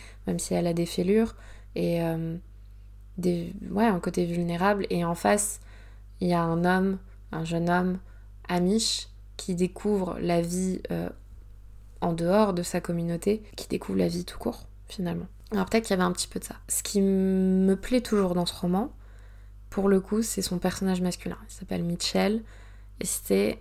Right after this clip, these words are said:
un personnage, c'est sans doute le plus doux que j'ai écrit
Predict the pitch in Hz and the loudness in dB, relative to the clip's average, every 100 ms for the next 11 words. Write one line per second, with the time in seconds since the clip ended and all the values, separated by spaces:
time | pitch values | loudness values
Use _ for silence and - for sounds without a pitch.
0 | - 180 185 180 190 190 196 220 - - | -4 -4 -2 -2 0 2 0 -2 -6 -4
1 | 185 190 185 214 - 196 - 190 175 185 | 0 0 0 0 -2 -4 -2 -2 0 -2
2 | 202 - - - - - - - - 196 | -4 -12 -18 -20 -20 -20 -20 -18 -4 0
3 | 185 180 185 - - 185 - - 180 | 0 2 2 0 -4 -8 -8 -12 -12